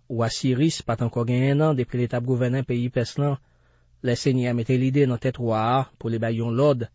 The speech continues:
fè kouche l sou papye, voye l tou patou nan peyi an pou yo te ka li l pou tout moun tande. Sa te pase konsa, pou pawòl Seyè a te mete nan bouch pwofèt Jeremi an te ka rive vre. Men lòd la. Mwen menm,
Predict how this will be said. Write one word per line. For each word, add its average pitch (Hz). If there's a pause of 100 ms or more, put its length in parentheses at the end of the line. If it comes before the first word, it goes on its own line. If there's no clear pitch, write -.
(300)
fè -
kouche 143
l 131
sou 135
papye, 127 (440)
voye 131
l 127
tou 147
patou 151
nan 147
peyi 139
an 160
pou 117
yo 110
te 127
ka 120
li 151
l 98
pou 127
tout 120
moun 110
tande. 120 (960)
Sa 117
te 113
pase 120
konsa, 143 (480)
pou 123
pawòl 139
Seyè 139
a 143
te 120
mete 113
nan 113
bouch 127
pwofèt 117
Jeremi 127
an 151
te 113
ka 104
rive 117 (100)
vre. 107 (760)
Men 135
lòd 117
la. 104 (880)
Mwen 143
menm, 156